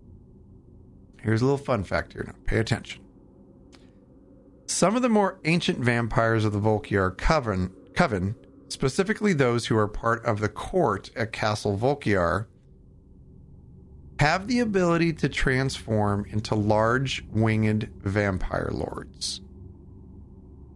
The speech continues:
This is considered to be a gift from the father of vampires, Molag Bal himself. Now, you'll remember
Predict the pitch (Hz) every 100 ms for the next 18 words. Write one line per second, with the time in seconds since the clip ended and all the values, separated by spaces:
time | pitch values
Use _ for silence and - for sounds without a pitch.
0 | - 101 131 143 233 - 311 - 214 202
1 | 180 190 190 139 131 127 - 131 123 -
2 | 104 101 117 131 165 196 175 - 110 104
3 | 107 107 - - - 107 107 113 135 160
4 | 175 151 139 117 107 107 - - - -
5 | 117 110 110 - 180 123 - - - -
6 | - - - - - 117 113 104 107 117
7 | 180 226 131 107 98 95